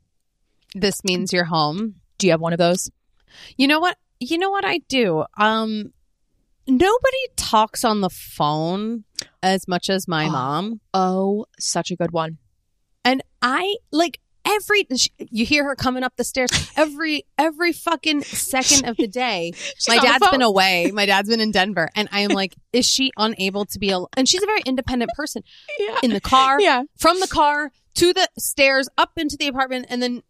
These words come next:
Speaker 1: I, and she is on the phone twenty-four seven. This woman, thank God you get, like, unlimited minutes or whatever. My mom's
Speaker 2: Yeah.
Speaker 1: phone is your mom, are your parents on the phone? And I said to Jared, "How
Speaker 2: Oh, yeah.
Speaker 1: often is she on the fucking phone?"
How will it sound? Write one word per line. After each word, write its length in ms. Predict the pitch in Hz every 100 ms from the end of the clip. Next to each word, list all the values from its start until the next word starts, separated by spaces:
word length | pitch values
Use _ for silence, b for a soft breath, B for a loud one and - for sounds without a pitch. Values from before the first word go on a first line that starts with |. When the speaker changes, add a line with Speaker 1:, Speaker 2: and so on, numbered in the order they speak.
| _ -
Speaker 1:
I, 100 | 247 -
and 160 | 254
she 280 | 226 320 370
is 120 | 277
on 180 | 233 220
the 60 | 254
phone 360 | - 202 226 220
twenty-four 440 | - 180 185 175
seven. 320 | 170 156 175 -
This 140 | 196
woman, 340 | 233 226 226 240 _ _ _ _ -
thank 220 | - 415
God 240 | - 226 214
you 80 | 190
get, 140 | 180
like, 140 | 180
unlimited 540 | 170 175 185 190 180 160
minutes 280 | 180 196 -
or 60 |
whatever. 240 | 208 214 214
My 160 | 214
mom's 300 | 269 277 262
Speaker 2:
Yeah. 100 | 220 214
Speaker 1:
phone 320 | 214 262 285 _ _ _ _ _ _ _ _ -
is 180 | 247
your 80 | 302
mom, 160 | 339 381
are 60 | 269
your 80 | 311
parents 280 | 330 359 370
on 80 | 330
the 80 |
phone? 140 | 302 302
And 120 | 285
I 140 | 285 277
said 180 | - 349
to 60 |
Jared, 240 | 285 339 285 b b
"How 240 | - 202
Speaker 2:
Oh, 40 | 185
yeah. 140 | 165
Speaker 1:
often 320 | 156 151 392
is 180 | 339 277
she 140 | - 427
on 140 | 285 311
the 60 |
fucking 440 | 311 - - - 330
phone?" 480 | - - 415 494